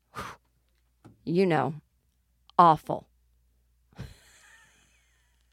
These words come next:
That's, so she was on vacation. She must have gone back home before nine eleven. And she has one of the last photos of the Twin Towers. And, uh, it made me so happy. I was like, "You know what?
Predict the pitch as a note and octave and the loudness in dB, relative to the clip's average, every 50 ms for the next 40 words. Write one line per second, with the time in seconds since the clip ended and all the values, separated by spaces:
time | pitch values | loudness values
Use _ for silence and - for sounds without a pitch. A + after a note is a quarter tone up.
0 | _ _ - - - - - - - - - - - _ _ _ _ _ - A3+ | _ _ -20 -20 -20 -20 -20 -20 -20 -20 -20 -20 -20 _ _ _ _ _ 6 6
1 | A#3+ C4 - A#3 A#3 - - A#3+ G#3 F#3+ F3+ G3 A3 B3 C4 C4 A#3+ A3 F#3 F3 | 6 6 6 2 0 2 2 2 2 4 4 4 6 6 4 4 4 4 2 2
2 | E3+ - F3+ F#3 F3+ - F3+ E3+ E3+ - - D#3+ D3+ - E3+ D#3+ E3 E3+ E3 - | 2 0 -2 -2 -2 0 0 0 0 -2 -4 -6 0 2 2 4 4 2 0 -4
3 | - _ - C#3 C3 E3 - - D#3 D3 C#3+ D3+ D3 D3 - D3 D3 D3 D3+ C#3+ | -10 _ -4 -2 -2 -2 -2 -4 -2 -2 -2 -4 -6 -6 -4 -2 -2 0 0 0
4 | D3 D#3 D#3 D3 C3+ C#3 C#3 C3 C#3+ D3+ - _ _ _ _ _ _ - E3+ E3+ | 0 0 0 0 0 0 -2 -4 -4 -6 -10 _ _ _ _ _ _ -2 -2 0
5 | D#3+ - E3+ F3 F3+ E3+ D3 E3+ D#3 D#3+ - - E3+ F3+ E3+ E3+ F3+ E3+ F3 F3 | 0 0 0 2 2 2 2 0 0 -6 -6 -4 -2 -2 -2 -2 0 2 4 4
6 | F#3 F3+ - - - G#3 G#3 A3 A#3+ B3+ B3 C4 A#3+ C4+ C4+ - C#4+ C#4+ D4 D#4 | 4 2 0 -4 2 2 4 4 4 2 2 2 2 2 2 2 2 2 2 4
7 | D4+ D4 C#4+ D4+ F#4 - - - - - - _ _ - - - - _ _ _ | 6 6 8 8 8 8 6 0 -6 -16 -20 _ _ -20 -20 -20 -20 _ _ _
8 | _ _ - E3+ F#3+ F#3+ F#3 F#3+ F#3+ F#3+ F#3 F#3 F#3 F#3 F#3 F#3 F3+ F3+ - - | _ _ 6 8 8 10 8 8 8 8 8 10 10 10 10 10 8 6 4 0
9 | _ _ _ _ _ _ _ _ _ _ _ _ _ _ - G3 F#3 G3 G#3 G3+ | _ _ _ _ _ _ _ _ _ _ _ _ _ _ 2 2 4 4 4 4
10 | G3+ G3 F#3+ F#3 F3+ F3 E3+ - - - - - - G3+ F3 E3 E3 E3+ E3 C#3 | 4 4 4 2 2 2 0 -2 -2 -2 -2 -2 2 4 6 6 6 4 2 2
11 | D3 - - D3+ D3 C3+ - - F3 F3+ F#3+ F3 - F#3 F3+ - - - G3 A3 | 0 0 -2 -4 -4 -2 0 0 0 2 2 2 2 2 0 0 -2 0 2 4
12 | A#3+ B3+ A#3+ G3 F#3 F3+ - | 6 6 6 6 4 4 2